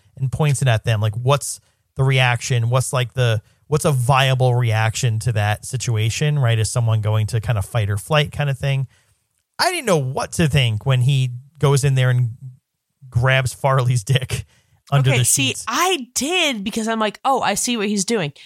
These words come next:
Speaker 2: He recognizes the fact that Farley is, is a,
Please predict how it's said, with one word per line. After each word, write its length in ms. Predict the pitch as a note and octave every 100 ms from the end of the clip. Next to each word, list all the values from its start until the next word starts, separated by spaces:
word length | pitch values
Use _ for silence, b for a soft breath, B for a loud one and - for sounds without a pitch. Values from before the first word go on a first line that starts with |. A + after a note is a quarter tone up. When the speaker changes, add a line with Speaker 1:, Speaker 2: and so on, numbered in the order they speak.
| B B B
Speaker 2:
He 220 | - C4
recognizes 920 | A3+ F#3+ B3 C4+ F4 C#4+ B3 A#3+ A3+ G3+
the 100 | G#3+
fact 280 | F#3+ G#3
that 120 | - F3+
Farley 440 | - G3 G#3+ A3+
is, 200 | G3+ F#3 - _ _ -
is 240 | G3+ G3
a, 320 | F3 D#3 D3+